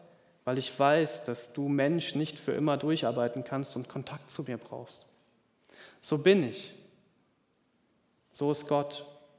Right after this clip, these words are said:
Und ich wünsche mir, dass du auch so wirst, sagt Gott.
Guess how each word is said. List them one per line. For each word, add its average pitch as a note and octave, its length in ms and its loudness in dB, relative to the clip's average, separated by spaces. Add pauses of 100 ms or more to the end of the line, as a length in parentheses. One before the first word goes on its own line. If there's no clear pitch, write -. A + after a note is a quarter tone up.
(520)
Und C3 100 -2
ich C3 180 -4
wünsche E3+ 520 4 (520)
mir, D#3+ 280 4
dass D3+ 160 0
du - 120 0
auch E3+ 260 4
so B2+ 300 -4
wirst, A2+ 320 -2
sagt A2 260 -6
Gott. B2 280 -10